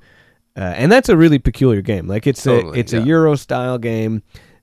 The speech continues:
Speaker 1: that has so much life, uh, tying everything together that sort of like what Agricola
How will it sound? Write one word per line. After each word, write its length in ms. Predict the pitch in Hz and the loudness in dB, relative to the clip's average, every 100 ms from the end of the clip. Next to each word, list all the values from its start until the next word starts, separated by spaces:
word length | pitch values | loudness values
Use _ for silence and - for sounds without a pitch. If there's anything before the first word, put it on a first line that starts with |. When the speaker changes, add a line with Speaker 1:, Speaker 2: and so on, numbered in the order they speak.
| - | -4
Speaker 1:
that 160 | 107 | -2
has 320 | 104 107 101 | 0 0 0
so 400 | 98 - - 131 | -4 -8 0 2
much 260 | 147 131 - | 2 0 -2
life, 480 | 110 117 113 - - - _ _ _ _ | -4 -2 0 -2 -6 -20 _ _ _ _
uh, 340 | - 95 85 90 - | -6 -6 -6 -10 -10
tying 380 | 120 123 120 | -6 -2 -2
everything 340 | 113 110 107 110 | -2 -2 -2 -4
together 480 | 95 117 107 90 - _ _ _ _ _ _ | -2 -2 0 -4 -6 _ _ _ _ _ _
that 320 | 110 104 95 - _ _ _ _ _ _ _ _ | -2 0 -2 -6 _ _ _ _ _ _ _ _
sort 300 | - 175 180 | -4 2 4
of 120 | 165 | 4
like 200 | 143 127 | 4 4
what 140 | 123 117 | 4 2
Agricola 720 | 104 123 123 117 110 104 101 | 2 0 0 0 0 0 -4